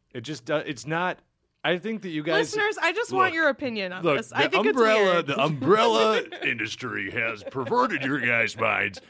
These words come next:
Speaker 1: You think it's a big deal to get rain all over you. It's not. It's a natural thing. It makes us stronger. It's part of the earth.
Speaker 2: <laughs>
Speaker 1: Yeah, sound off in the comments. You no umbrella nation. Join up. The end.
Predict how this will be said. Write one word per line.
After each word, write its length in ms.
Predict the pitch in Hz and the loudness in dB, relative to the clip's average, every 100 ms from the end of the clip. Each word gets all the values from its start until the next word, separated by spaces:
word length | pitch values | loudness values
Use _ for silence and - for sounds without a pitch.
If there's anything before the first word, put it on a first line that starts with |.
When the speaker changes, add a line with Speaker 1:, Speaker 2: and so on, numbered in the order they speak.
| _ 110 | _ -6
Speaker 1:
You 160 | 175 | -6
think 200 | 185 127 | -4 -6
it's 120 | 117 | -6
a 60 | 107 | -10
big 320 | 104 143 156 | -6 -4 -2
deal 200 | 131 123 | -2 -2
to 60 | 113 | -2
get 160 | 107 | -2
rain 280 | 107 113 113 | -2 -4 -2
all 160 | 107 110 | -2 -2
over 280 | 110 107 104 | -4 -6 -8
you. 140 | 113 | -8
It's 160 | 110 - | -8 -6
not. 360 | 139 151 143 120 | -4 -2 -4 -6
It's 140 | 104 | -10
a 20 | |
natural 540 | 104 135 147 - 131 107 | -4 -2 -2 -4 -10 -10
thing. 260 | 113 107 | -6 -4
It 100 | 107 | -4
makes 240 | 127 151 - | -4 -6 -6
us 60 | 107 | -10
stronger. 460 | - 101 95 95 | -6 -6 -4 -8
It's 100 | 101 | -12
part 240 | - 139 120 | -6 -4 -4
of 60 | |
the 140 | 101 92 | -4 -4
earth. 160 | 90 - - - | -6 -10 -12 -10
Speaker 2:
<laughs> 280 | 285 359 - 381 370 | -6 -6 -4 -6 -6
Speaker 1:
Yeah, 160 | 226 139 | -2 -2
sound 400 | 113 175 165 123 | -2 -2 -2 0
off 200 | 110 101 | 0 0
in 100 | 98 | -6
the 80 | 98 | -6
comments. 500 | 117 107 107 104 95 | -6 -6 -8 -10 -10
You 240 | 101 107 98 | -12 -12 -12
no 360 | 101 123 131 131 | -6 0 0 0
umbrella 440 | 117 120 120 113 | -2 -4 -4 -4
nation. 640 | 107 113 110 110 98 101 90 _ - - - - - - - _ - _ 104 | -2 -4 -4 -8 -10 -10 -14 _ -20 -14 -12 -12 -14 -16 -20 _ -20 _ -10
Join 400 | 104 143 139 127 | -2 0 0 0
up. 240 | 113 113 _ - - - - - _ _ _ _ _ _ _ 113 | 0 0 _ -18 -18 -16 -20 -20 _ _ _ _ _ _ _ -6
The 220 | 143 117 | -4 -2
end. 260 | 107 110 | -2 -6